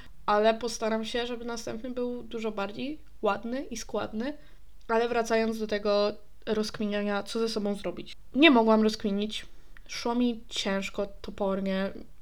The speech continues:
Ostatnio jakby ja nie wyobrażam sobie w ogóle poznawanie ludzi nowych, takich, wiecie, że poznajesz kogoś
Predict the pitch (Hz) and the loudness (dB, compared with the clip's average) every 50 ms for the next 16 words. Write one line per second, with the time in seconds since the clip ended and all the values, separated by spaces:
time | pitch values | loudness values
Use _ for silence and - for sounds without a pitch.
0 | - - - 214 196 190 - - 220 220 - 220 208 208 208 208 208 202 202 - | -12 -8 -6 -6 -4 -4 0 0 0 0 2 2 2 4 4 2 2 0 -4 -6
1 | - 254 220 220 - - 240 247 - - - - - 226 226 220 247 262 269 262 | -6 -6 -6 -6 -4 -4 -4 -4 -4 -6 -10 -10 -6 -6 -4 -2 0 0 0 2
2 | 247 247 247 247 240 247 247 - - - - 214 220 226 220 233 226 233 247 247 | 4 4 4 4 2 -2 -4 -8 -10 -12 -6 -4 -2 -2 0 0 -2 -2 -2 -4
3 | 240 - 240 247 247 254 254 269 269 269 - 247 226 247 247 226 240 277 285 277 | -4 -6 -6 -6 -6 -2 0 0 0 0 -4 -6 -4 -4 -2 -2 0 0 0 0
4 | 247 220 220 - - - - 196 202 226 240 220 220 202 190 185 185 190 190 185 | 0 -2 -4 -8 -10 -8 -4 -4 -4 -4 -4 -6 -6 -4 -4 -2 -2 -2 -4 -4
5 | - 180 - - 185 180 - - - - - - - - - - - 202 196 - | -6 -8 -8 -8 -8 -8 -8 -10 -12 -12 -12 -12 -12 -12 -8 -2 -2 -2 0 2
6 | 196 185 185 185 185 185 - 190 196 190 190 202 214 - - 214 214 214 214 214 | 2 2 2 0 0 -2 -4 -4 -2 0 0 0 -2 -4 -4 -2 0 0 0 0
7 | - - - - - - | -2 -6 -8 -8 -10 -10